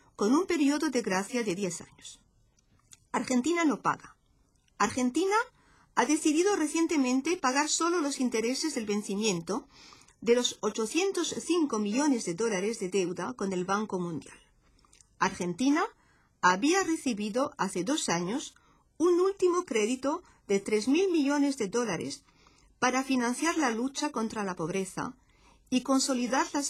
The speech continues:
reformas que el gobierno había llevado a cabo. El Banco Mundial ha dado seis meses para que cumpla con el vencimiento. Al parecer, podría pagarse toda la deuda cuando Argentina llegue a un acuerdo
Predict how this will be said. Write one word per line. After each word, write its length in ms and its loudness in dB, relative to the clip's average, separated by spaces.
reformas 720 -4
que 140 -2
el 100 -2
gobierno 600 0
había 340 -2
llevado 460 -2
a 80 -4
cabo. 360 -20
El 160 0
Banco 320 0
Mundial 520 2
ha 120 6
dado 280 2
seis 360 0
meses 580 -2
para 200 2
que 200 -2
cumpla 440 0
con 200 0
el 100 -2
vencimiento. 720 -8
Al 160 2
parecer, 540 0
podría 360 2
pagarse 500 2
toda 260 2
la 140 2
deuda 440 -2
cuando 280 -2
Argentina 580 0
llegue 480 0
a 140 0
un 180 2
acuerdo 580 -6